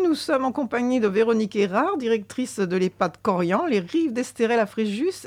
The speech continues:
et de Béatrice Virette, qui est psychologue en ehpad. Alors justement, Madame Hérard et Madame Virette, à Corian Fréjus, vous travaillez, vous avez ensemble mis en place un programme innovant de formation et de réflexion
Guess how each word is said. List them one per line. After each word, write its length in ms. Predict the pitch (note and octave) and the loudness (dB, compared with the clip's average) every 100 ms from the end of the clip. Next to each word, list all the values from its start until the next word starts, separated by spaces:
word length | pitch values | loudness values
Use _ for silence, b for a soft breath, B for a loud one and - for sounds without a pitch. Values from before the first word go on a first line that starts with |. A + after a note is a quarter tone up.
| - | -6
et 180 | C#4 F#4+ | -4 -4
de 240 | A3 C4 | -2 -2
Béatrice 600 | A3+ G#3+ G3 - C#4+ - | 0 0 -2 -4 -8 -4
Virette, 540 | F#3+ E3 D#3 A#3 A#3+ E3 | -6 -4 -6 -6 -8 -6
qui 80 | |
est 60 | F3 | -6
psychologue 600 | F3+ - D#4+ C#4 A#3 B3+ | -4 -4 -2 0 0 0
en 120 | G3 F#3+ | 0 -2
ehpad. 600 | E3+ - C#3 C3 B2 B2 B B B B B B | -2 -4 -6 -4 -8 -10 B B B B B B
Alors 240 | A3 C4 | 4 4
justement, 640 | C4+ F#4+ - E4 D#4 D#4 D4+ | 4 0 0 0 2 2 4
Madame 400 | C#4+ C4+ C4+ C4 | 4 4 4 4
Hérard 640 | A#3 G3 A3 B3+ B3 A3+ G3+ | 2 2 4 6 6 4 2
et 220 | F#3+ F#3 | 2 4
Madame 320 | G3 G3 F#3+ | 2 4 2
Virette, 500 | F3+ G#3+ G4 G#4 - A3+ G#3 | 2 0 -2 -4 -4 0 2
à 120 | C4 | 2
Corian 500 | F4 D#4+ C4+ C#4+ C#4 | 2 0 2 2 2
Fréjus, 480 | - A#3 G#3+ G4 - | 2 0 2 -2 -2
vous 120 | A#3 | -8
travaillez, 420 | - G#3+ G3+ A3 | -4 -2 0 0
vous 140 | E4 B3 | 2 2
avez 160 | B3 | 2
ensemble 420 | B3 A#3+ D#4 A#3+ | 0 0 0 2
mis 140 | A3+ A3+ | 4 4
en 120 | G3+ | 2
place 340 | G3 C#4 D#4+ | 0 -2 2
un 100 | G#3 | 2
programme 680 | G3 - A#3+ E3+ C#3 G3 B3+ b b b | 0 0 -2 2 2 2 -2 b b b
innovant 680 | C4 D4 C#4 A3+ G3+ A3 b b b | 2 6 6 6 6 4 b b b
de 140 | G#3 | 2
formation 640 | G#3 F4+ F4+ D4 - - C#4+ | 4 4 4 2 0 -2 0
et 80 | G3 | 2
de 100 | F3+ | 2
réflexion 720 | F3 F4 - C4+ - C4 | 2 0 0 -4 -2 -2